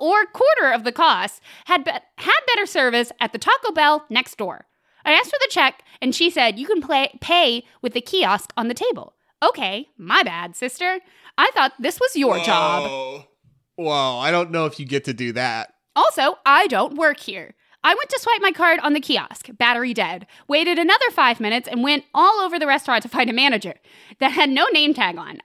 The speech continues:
Speaker 1: I only knew he was a manager because I saw him exiting the kitchen. She brings my check and sets it right next to my credit card, right next to it. Hello? Clearly I'm ready to pay. Just take my card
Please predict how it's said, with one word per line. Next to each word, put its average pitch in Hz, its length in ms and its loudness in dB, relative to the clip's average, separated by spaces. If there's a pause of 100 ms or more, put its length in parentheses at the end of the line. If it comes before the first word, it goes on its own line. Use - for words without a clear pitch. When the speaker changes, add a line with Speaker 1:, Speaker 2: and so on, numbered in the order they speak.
(100)
Speaker 1:
I 277 100 4
only 427 180 0
knew 427 140 2
he 359 120 4
was 285 160 2
a 190 200 0
manager 208 580 0 (180)
because - 240 -6
I 233 160 4
saw 277 260 2
him 269 240 -4
exiting 247 320 -4
the 214 80 -6
kitchen. - 360 -12 (340)
She 294 160 -2
brings 392 260 0
my 415 140 2
check 220 320 2
and 233 180 -4
sets 262 220 0
it 240 120 -4
right 339 360 2
next 339 260 -2
to 277 80 -8
my 240 100 2
credit 233 260 -2
card, 98 300 -10 (200)
right 269 340 0
next 214 280 -4
to 165 80 -16
it. - 100 -20 (180)
Hello? 294 240 0 (320)
Clearly 480 340 0
I'm 359 100 2
ready 349 180 2
to 320 60 -4
pay. 339 280 -2
Just 240 160 -10
take 605 120 -2
my 587 120 2
card 480 180 2